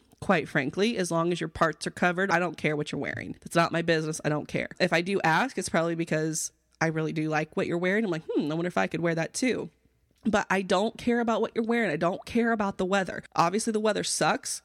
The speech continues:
We all know it sucks. I don't care, honestly, about how, you know, kids are, you know, your kids are your kids, like, all of that kind of stuff. I wanna know the nitty-gritty of, like, how do I grow my business? How do I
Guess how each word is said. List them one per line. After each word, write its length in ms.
We 140
all 120
know 200
it 100
sucks. 400
I 80
don't 280
care, 460
honestly, 440
about 480
how, 600
you 120
know, 160
kids 420
are, 220
you 100
know, 160
your 220
kids 300
are 60
your 140
kids, 460
like, 160
all 200
of 80
that 180
kind 140
of 60
stuff. 320
I 160
wanna 220
know 220
the 100
nitty-gritty 640
of, 160
like, 320
how 260
do 120
I 120
grow 480
my 160
business? 520
How 300
do 160
I 340